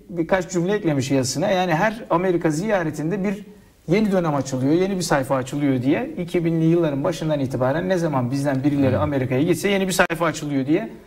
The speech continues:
Speaker 1: haberler oluyor. Burada da muhasebe zamanı. Ee, bir, e, muhasebe yapıldı mı Sayın Hakan Fidan'ın ziyaretinde? Siz nasıl yorumladınız? Son ziyaretinden sizce hangi sonuçlar çıktı?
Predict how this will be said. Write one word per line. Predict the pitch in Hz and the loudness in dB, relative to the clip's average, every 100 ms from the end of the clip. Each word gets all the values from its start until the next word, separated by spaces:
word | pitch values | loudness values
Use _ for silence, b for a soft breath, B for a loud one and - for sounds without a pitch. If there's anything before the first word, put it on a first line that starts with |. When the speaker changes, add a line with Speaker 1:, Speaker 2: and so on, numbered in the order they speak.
| B | B
Speaker 1:
haberler | - 147 156 156 | -2 0 0 0
oluyor. | 147 123 147 220 B B B 170 | -2 -2 -2 -4 B B B -2
Burada | 170 190 | 0 2
da | 208 | 2
muhasebe | 190 185 185 190 190 | 2 0 0 -2 0
zamanı. | 165 143 127 165 240 - b b b b b - | 0 0 0 -2 -6 -10 b b b b b -2
Ee, | 147 139 135 131 | 0 2 2 2
bir, | 226 240 - - _ _ - | 0 0 -8 -20 _ _ 0
e, | 151 147 | 2 2
muhasebe | 143 165 180 196 185 214 233 - 160 | 2 2 2 0 -2 -2 -4 -6 0
yapıldı | 160 160 202 214 | 0 0 -2 -2
mı | 196 131 131 | 0 -2 -6
Sayın | - 139 135 | -4 -2 0
Hakan | 135 131 135 | 0 0 -2
Fidan'ın | 123 135 131 123 117 - | 0 0 2 0 -2 -6
ziyaretinde? | - 127 135 127 117 117 110 147 | -2 2 2 2 -2 -2 -2 0
Siz | 156 151 | 0 2
nasıl | 170 175 190 | 2 2 2
yorumladınız? | 185 180 170 160 170 - B B B B _ | 2 0 0 0 -2 -4 B B B B _
Son | - 202 | 0 0
ziyaretinden | 185 180 160 151 147 165 185 | 2 2 2 0 -4 -4 -4
sizce | 180 165 151 | -4 0 0
hangi | 175 180 156 | 2 -2 -2
sonuçlar | - 120 110 110 - | -4 -4 -2 -4 -4
çıktı? | - - | -12 -20